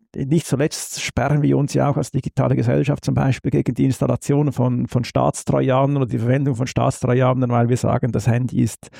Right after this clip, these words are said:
so etwas wie die zweite Hälfte oder die Erweiterung unseres Gehirnes. Das ist wirklich irgendwie,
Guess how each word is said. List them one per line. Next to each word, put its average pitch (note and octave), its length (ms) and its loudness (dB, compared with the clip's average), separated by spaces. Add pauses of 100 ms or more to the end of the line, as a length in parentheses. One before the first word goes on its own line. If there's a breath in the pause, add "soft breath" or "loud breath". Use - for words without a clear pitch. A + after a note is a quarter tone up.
(280 loud breath)
so C#3 100 -2
etwas B2 340 -2
wie B2+ 200 4
die B2 100 0
zweite B2+ 420 0
Hälfte A#2+ 460 0
oder A2+ 140 0
die B2 80 2
Erweiterung B2 540 2
unseres A#2+ 380 0
Gehirnes. C#3 600 2
Das A#2 400 -2
ist - 260 -8
wirklich C#3+ 400 -2
irgendwie, B2 540 0